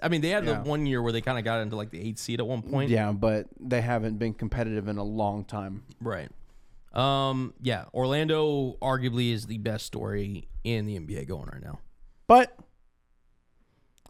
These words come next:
Speaker 2: we were talking about Utah last year at this time, so.
Speaker 1: We were, we were talking about Indiana also last year at this time. Like,
Speaker 2: Which Indiana's in fifth place in the East right now.
Speaker 1: Yeah.
Speaker 2: So let's go through the Eastern Conference right now.
Speaker 1: Go for it.
Speaker 2: Currently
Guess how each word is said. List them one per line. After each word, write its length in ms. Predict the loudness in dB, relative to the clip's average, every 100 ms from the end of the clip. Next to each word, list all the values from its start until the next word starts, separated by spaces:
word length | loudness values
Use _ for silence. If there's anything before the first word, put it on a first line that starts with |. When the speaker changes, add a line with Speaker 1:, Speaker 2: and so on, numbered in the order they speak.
| -12
Speaker 2:
we 100 | -4
were 80 | -2
talking 240 | 2 4 4
about 140 | 4
Utah 300 | 2 4 2
last 340 | 2 -2 -4
year 240 | -8 -8 -8 -12 -20 -12
at 120 | -10 -8
this 160 | -10
time, 320 | -6 -6 -8
so. 280 | -10 -8 -8 -12 -10 0
Speaker 1:
We 80 |
were, 200 | 2 2
we 60 | 2
were 100 | 0
talking 180 | 0 0
about 180 | -2 -2
Indiana 600 | -2 0 0 0 2 2
also 340 | 0 0 0
last 360 | 2 0 0 -2
year 140 | -2
at 80 | -2
this 120 | -2 -4
time. 440 | -2 0 -2 -4
Like, 200 | -4 2
Speaker 2:
Which 220 | 4 6
Indiana's 440 | 8 12 12 12 12
in 80 | 12
fifth 200 | 10 10
place 260 | 8 10
in 60 | 8
the 80 | 6
East 220 | 6 6
right 160 | 4 4
now. 260 | 0 -4 0
Speaker 1:
Yeah. 300 | 0 2 8
Speaker 2:
So 80 | 8
let's 120 | 12
go 140 | 10
through 180 | 12 10
the 100 | 10
Eastern 280 | 8 6 4
Conference 440 | 6 4 6 4
right 140 | 4 4
now. 120 | 0
Speaker 1:
Go 60 | 2
for 60 |
it. 20 | 6
Speaker 2:
Currently 480 | 8 8 8 8